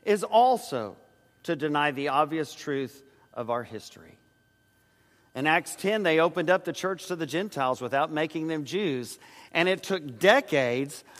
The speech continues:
for them to adjust to that. And at the end of the New Testament, decades later, they still hadn't done it. <laughs> They struggled with it.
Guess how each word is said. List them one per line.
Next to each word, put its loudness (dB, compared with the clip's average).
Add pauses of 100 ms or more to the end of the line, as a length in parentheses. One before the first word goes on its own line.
for 2
them 0
to -2
adjust 2
to -2
that. -6 (300)
And 2
at 0
the 2
end 2
of 2
the 0
New 0
Testament, -4 (880)
decades 4
later, 4 (180)
they 4
still 0
hadn't 0
done 6
it. -6 (520)
<laughs> -8 (1600)
They -4
struggled -6
with -14
it. -18